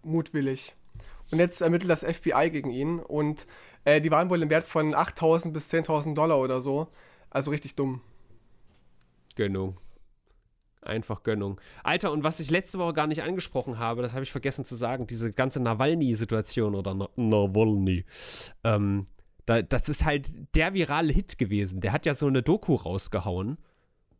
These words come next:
Speaker 2: äh, gegen Putin. Also quasi so eine Aufdecker-Doku, ah, guck mal, der hat da so, und der baut sich da so einen achthundert Milliarden, äh, Dollar-Palast.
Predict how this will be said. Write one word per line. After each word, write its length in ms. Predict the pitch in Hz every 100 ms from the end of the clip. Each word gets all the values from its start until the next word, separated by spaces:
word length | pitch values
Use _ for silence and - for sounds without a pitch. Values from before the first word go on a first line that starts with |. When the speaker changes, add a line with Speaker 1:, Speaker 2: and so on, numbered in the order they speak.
| _ _ _ _
Speaker 2:
äh, 300 | 95 101 101
gegen 340 | 110 139 180 170
Putin. 580 | - 214 - 92 90 90 - -
Also 420 | - 107 110 110 113
quasi 300 | - 135 123
so 140 | 127
eine 180 | 120 113
Aufdecker-Doku, 1300 | 147 143 139 127 123 110 - 87 92 - 127 120 117
ah, 160 | 113
guck 200 | 117 135
mal, 200 | 127 113
der 100 | 110
hat 120 | 110 113
da 100 | 110
so, 140 | 113
und 100 | 107
der 100 | 104
baut 220 | 110 113
sich 140 | 117 -
da 140 | 113
so 120 | 107
einen 180 | 107 107 - - - - -
achthundert 480 | 113 - 123 117 120
Milliarden, 600 | 113 113 113 117 113 107
äh, 360 | - 104 110
Dollar-Palast. 960 | 104 135 139 113 107 101 95 - - -